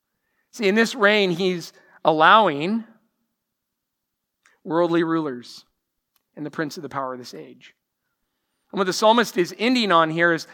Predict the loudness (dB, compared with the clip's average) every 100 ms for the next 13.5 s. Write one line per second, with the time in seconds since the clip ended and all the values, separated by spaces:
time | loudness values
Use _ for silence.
0 | -2 0 4 2 4 2 2 -2 -2 0
1 | -2 -6 _ _ _ _ _ 0 0 0
2 | 4 4 4 -4 -2 0 -2 -8 _ _
3 | _ _ _ 0 4 6 6 4 -2 -6
4 | -4 -2 2 2 2 0 -2 -4 -6 -10
5 | -12 _ _ _ _ _ _ _ _ _
6 | -2 4 4 2 0 0 0 -4 0 2
7 | 2 -2 -8 -8 -4 -4 -4 -8 -8 -6
8 | -8 -10 -10 -10 -10 -12 -12 -16 _ _
9 | _ _ _ _ _ -18 -14 -10 -10 -12
10 | -16 _ _ _ _ _ -20 -20 -20 -20
11 | -20 -20 _ _ _ _ _ _ _ _
12 | _ _ 0 2 4 0 0 -8 -6 -6
13 | 0 0 0 -6